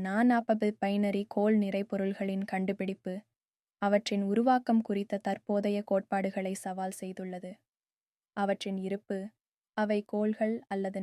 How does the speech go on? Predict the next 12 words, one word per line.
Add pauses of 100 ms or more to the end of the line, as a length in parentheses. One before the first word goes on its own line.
நட்சத்திரங்களைப்
போல (100)
தோன்றுகின்றனவா (180)
என்பதை (460)
ஆராய
விஞ்ஞானிகளை
வழிநடத்தியுள்ளது. (880)
ஏனெனில், (220)
எந்த (100)
செயல்முறையும் (140)
அவற்றின்
பண்புகளை